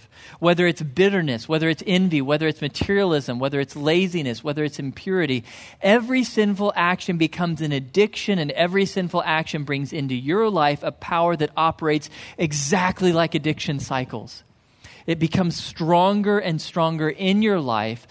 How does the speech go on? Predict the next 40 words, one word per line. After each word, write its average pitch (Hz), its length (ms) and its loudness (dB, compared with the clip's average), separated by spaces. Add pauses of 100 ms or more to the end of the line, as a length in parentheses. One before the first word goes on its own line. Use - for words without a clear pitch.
(180)
leading 185 460 2
you 170 100 0
down 147 220 0
a 139 60 -2
path 117 640 -6 (160)
that 151 140 2
will 143 160 -2
destroy 131 480 -6
you 107 400 -8 (280)
and 135 120 -2
everything 135 300 -2
you 127 100 -4
care 135 260 -6
about. 101 360 -10 (600)
And 170 120 4
so 208 140 4
based 208 380 4
on 208 100 2
this 196 220 -2
reality, 151 380 2
that's 131 260 -2
what 165 180 -4
go-, 170 100 0
is 143 200 -2
going 170 280 2
on 165 200 2
in 156 100 -2
your 156 140 -2
brain 135 340 0
when 120 140 -4
you 139 100 -2
give 143 200 0
in 139 140 -2
to 127 80 -4
sin, 107 340 -6
that 104 120 -8
that 120 160 -4
sin 160 300 -4
is 147 100 -4
becoming 139 540 -4